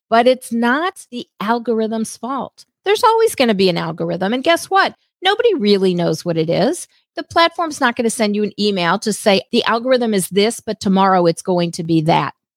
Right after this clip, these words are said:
Nobody, except for the people who are actually creating those algorithms, nobody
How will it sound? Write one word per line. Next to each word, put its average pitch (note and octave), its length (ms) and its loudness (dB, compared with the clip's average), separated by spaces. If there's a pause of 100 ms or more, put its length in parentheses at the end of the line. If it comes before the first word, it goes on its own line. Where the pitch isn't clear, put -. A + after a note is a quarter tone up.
(100)
Nobody, A#3 640 2
except D#4+ 320 -4
for F4+ 80 -8
the E4+ 100 -8
people B3 360 -2
who A#3+ 120 0
are G#3+ 120 0 (120)
actually A3+ 720 -2 (100)
creating G#3+ 1000 0
those G#3+ 360 2 (120)
algorithms, A3 680 0
nobody A3 520 0